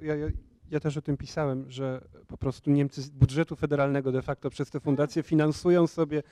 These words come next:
działania, e, oś-, ośrodków, które potem właśnie walczą, jakieś fundacje najróżniejsze, które są przedstawiane jako niezależne N G O sy, które walczą z pisowskim rządem o prawa człowieka i tak dalej. I oni to po prostu finansują z budżetu federalnego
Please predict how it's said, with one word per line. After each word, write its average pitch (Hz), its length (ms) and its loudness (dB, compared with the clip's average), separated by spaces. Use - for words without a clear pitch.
działania, 151 600 2
e, 135 40 -2
oś-, 143 200 -4
ośrodków, 160 640 0
które 139 200 -6
potem 139 260 -8
właśnie 135 300 -10
walczą, 139 420 -2
jakieś 131 240 -8
fundacje 143 520 -4
najróżniejsze, 135 560 -6
które 139 200 -8
są 143 240 -6
przedstawiane 147 480 -6
jako 143 180 -8
niezależne 143 480 -4
N 139 80 0
G 135 220 -2
O 143 40 2
sy, 139 140 -14
które 135 200 -12
walczą 135 320 -6
z - 80 -20
pisowskim 131 480 -18
rządem 131 460 0
o 123 80 0
prawa 139 240 -10
człowieka 135 400 -8
i 127 60 -12
tak 131 180 -14
dalej. 131 220 -12
I - 20 -4
oni 262 160 -6
to 269 160 -18
po 285 80 -16
prostu 277 300 -12
finansują 185 400 -4
z - 60 -8
budżetu 160 400 -6
federalnego 135 680 -6